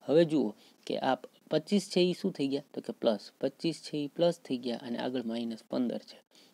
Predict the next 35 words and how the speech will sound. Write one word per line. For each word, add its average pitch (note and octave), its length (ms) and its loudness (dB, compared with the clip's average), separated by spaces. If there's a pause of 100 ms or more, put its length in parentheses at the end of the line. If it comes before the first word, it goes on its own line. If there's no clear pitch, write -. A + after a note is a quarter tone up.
(120)
બરાબર? C#3 260 -2
એટલે A#2 100 -2
પચીસમાંથી D3 640 -2
પંદર C3+ 360 2
જાય G#2+ 340 -2 (320)
તો A2+ 180 -6 (100)
શું F3+ 160 2
થાય? A#2 360 -6 (300)
તો A2+ 60 -6
કે A2+ 100 -20
ભાઈ A2 200 -6
દસ A#2 320 -2
વધે. G#2+ 260 -4 (360)
દસ D3 300 -2
જે C3 140 0
છે - 160 -6
ઈ C3 120 -2
શેમાં D3+ 240 -4
આવશે? B2+ 260 -2 (100)
પોઝિટિવ A#2 560 4
આવશે. A2 280 -2
હવે B2+ 100 2
ઘણાને D#3+ 300 2
એવું E3+ 140 4
થાય B2 100 0
સાહેબ B2+ 220 0 (360)
કે - 80 -2
આ B2+ 280 0
માઇનસ C3 720 -2
પંદર D3 420 2
હતા B2+ 280 0
અને A#2 140 -4
વત્તા B2 360 -2
પચીસ - 460 -4
હતા, - 260 -10